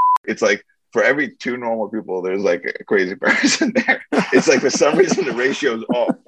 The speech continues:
Like I said, also, like, the whole, <laughs> the whole ti-, it's all, like, something is glitching in the system over there. And there's just, like, there's people hatching. I think there's people who never even had childhoods over there. They just hatched out of the walls.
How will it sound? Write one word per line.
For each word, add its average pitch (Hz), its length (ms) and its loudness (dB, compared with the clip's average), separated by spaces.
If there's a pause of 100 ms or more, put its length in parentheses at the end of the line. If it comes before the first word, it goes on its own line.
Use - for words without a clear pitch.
(240)
Like 143 100 0
I 135 80 2
said, 156 160 0
also, 131 240 -2
like, 117 140 0
the 123 100 -2
whole, 156 160 2
<laughs> - 0 -
the 151 140 -2 (360)
whole 131 320 0
ti-, 135 180 -6
it's 113 120 -12
all, 143 180 0
like, 127 200 0 (460)
something 160 380 -6
is 123 80 -6
glitching 113 600 -4
in 107 120 -2
the 104 60 -2
system 127 340 0
over 131 180 2
there. 147 260 2 (420)
And 107 120 -2
there's 107 200 0
just, 120 160 0
like, 107 180 2
there's 113 200 -2
people 120 340 -2
hatching. 120 580 -4
I 127 140 -2
think 160 160 -8
there's 165 100 -6
people 139 220 -4
who 123 160 -2
never 131 180 0
even 120 180 -2
had 117 180 -4
childhoods 113 480 -4
over 85 140 -12
there. 82 220 -8
They 113 80 -4
just 120 240 -4
hatched - 380 0
out 113 160 2
of 107 60 0
the 107 80 0
walls. 104 380 -4